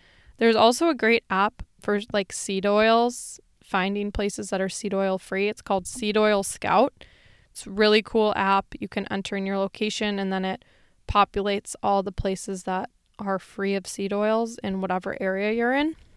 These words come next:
And honestly, if you go to a restaurant where they're not seed oil free, don't freak out. Like,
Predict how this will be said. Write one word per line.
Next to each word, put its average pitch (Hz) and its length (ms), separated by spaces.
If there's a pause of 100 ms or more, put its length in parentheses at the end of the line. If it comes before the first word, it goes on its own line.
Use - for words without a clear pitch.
(140)
And 226 640
honestly, 262 560 (180)
if 254 220
you 240 80
go 208 200
to 226 100
a 247 100
restaurant 247 640 (160)
where 202 480
they're 196 180
not 196 320
seed 233 220
oil 240 240
free, 254 400
don't 262 240
freak 320 300
out. 202 420
Like, 214 320